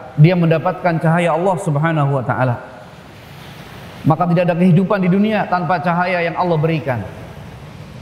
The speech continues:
Inilah cahaya Allah yang agung yang Allah berikan di jagat raya ini.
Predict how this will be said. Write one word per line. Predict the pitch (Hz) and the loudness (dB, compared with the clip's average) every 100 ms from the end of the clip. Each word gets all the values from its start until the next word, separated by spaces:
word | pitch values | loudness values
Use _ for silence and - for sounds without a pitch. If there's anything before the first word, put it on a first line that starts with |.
| - 165 | -2 0
Inilah | 175 147 - - - - - - - | 2 0 -4 -14 -16 -16 -16 -14 -4
cahaya | 165 151 165 185 | -2 0 0 0
Allah | 180 170 | 0 -2
yang | 170 | 0
agung | 190 214 233 156 131 - - - - - - | 2 2 0 -6 -12 -16 -20 -20 -20 -18 -2
yang | 151 156 | -2 0
Allah | 165 151 | 0 2
berikan | 160 170 165 151 | 2 2 0 2
di | 151 | 2
jagat | 156 147 147 | 2 0 -2
raya | 139 143 | -2 -4
ini. | 131 127 | -2 -4